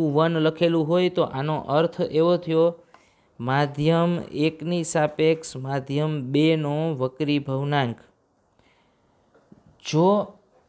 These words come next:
વક્રીભવનાંકને વેગના પદમાં લખવું હોય તો આ છેલ્લી રાશિ એટલે કે સાપેક્ષવાળી છે એ અંશમાં આવે અને પછીની રાશિ છે એ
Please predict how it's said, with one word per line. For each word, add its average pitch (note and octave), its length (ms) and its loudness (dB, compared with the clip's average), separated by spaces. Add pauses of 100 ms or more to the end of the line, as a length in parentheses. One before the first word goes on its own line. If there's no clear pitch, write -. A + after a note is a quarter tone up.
(220)
વક્રીભવનાંકને D#3 1300 -2
વેગના D#3+ 720 2
પદમાં D3 460 0
લખવું C3 340 -2
હોય C#3+ 400 2 (640)
તો C#3+ 80 -2
આ B2+ 140 2 (420)
છેલ્લી G3 520 2
રાશિ D#3+ 420 2
એટલે D3 220 -2
કે D3 120 -2
સાપેક્ષવાળી E3 800 0
છે D#3+ 180 -2
એ D3+ 120 2
અંશમાં F3+ 500 -2
આવે G3 200 4 (580)
અને C3 140 -6
પછીની D#3+ 540 0
રાશિ C#3 340 -2
છે A#2+ 160 -8
એ C#3+ 200 -2